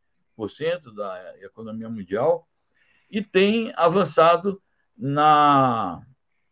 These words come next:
é, no crescimento econômico de alta qualidade, que é uma meta que eles vão renovar agora no congresso que se inaugura no domingo.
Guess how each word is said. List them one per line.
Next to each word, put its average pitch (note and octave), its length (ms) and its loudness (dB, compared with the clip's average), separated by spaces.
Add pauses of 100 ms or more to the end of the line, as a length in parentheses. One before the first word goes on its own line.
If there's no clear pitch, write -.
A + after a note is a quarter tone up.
(420)
é, G2 200 -10
no B2 160 -4
crescimento F#3 580 -2
econômico E3 560 -4
de C#3+ 100 -2
alta G#3 320 4
qualidade, C3+ 640 -2 (520)
que C3 160 -4
é C#3+ 100 2
uma F3+ 220 0
meta D#3+ 440 0
que E3 120 -12
eles D3+ 180 -6
vão D3 140 0
renovar D3 680 -2 (320)
agora C3 640 0 (320)
no G2+ 800 -8 (720)
congresso B2+ 460 -4
que - 80 -20
se - 100 -16
inaugura C#3 560 -4 (320)
no B2 160 -4
domingo. A#2+ 460 -4